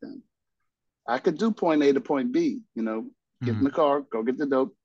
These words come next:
Speaker 1: get back to the house, do the dope. I
Speaker 2: Mm-hmm.
Speaker 1: was good at that. And so that experience brought a person, my,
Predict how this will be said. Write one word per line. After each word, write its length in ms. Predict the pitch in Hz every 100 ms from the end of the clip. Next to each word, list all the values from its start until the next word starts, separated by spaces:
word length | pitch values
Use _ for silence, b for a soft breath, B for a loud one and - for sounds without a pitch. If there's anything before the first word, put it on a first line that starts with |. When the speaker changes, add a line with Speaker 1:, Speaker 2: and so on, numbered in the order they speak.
| _ -
Speaker 1:
get 120 | 107
back 180 | 117 -
to 60 |
the 60 | 147
house, 240 | 143 123
do 180 | 120 110
the 100 | 104
dope. 340 | 104 165 165 -
I 40 | 110
Speaker 2:
Mm-hmm. 140 | 113
Speaker 1:
was 160 | 113 107
good 260 | - 214
at 140 | 190 -
that. 260 | - - - _ b b b b b b _
And 160 | 131 131
so 480 | - 160 147 139 - _ _ _ _ _ _ _ _ _ - -
that 240 | 151 151
experience 800 | 156 135 - 180 226 240 143 135
brought 500 | - - 120 135 147
a 60 | 147
person, 420 | - 165 151 160
my, 140 | 139